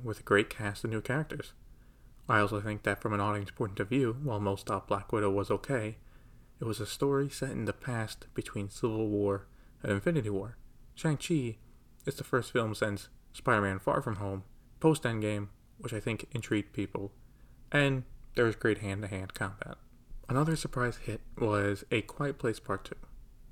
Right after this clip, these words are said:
While again it was expected to do well, there was the question of it being pushed back over a year would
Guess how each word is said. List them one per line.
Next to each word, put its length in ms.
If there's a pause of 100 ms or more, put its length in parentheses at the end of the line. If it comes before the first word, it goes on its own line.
While 220
again 240
it 40
was 120
expected 500
to 140
do 20
well, 520 (640)
there 100
was 120
the 80
question 340
of 140
it 80
being 180
pushed 380
back 260 (240)
over 320
a 60
year 340
would 160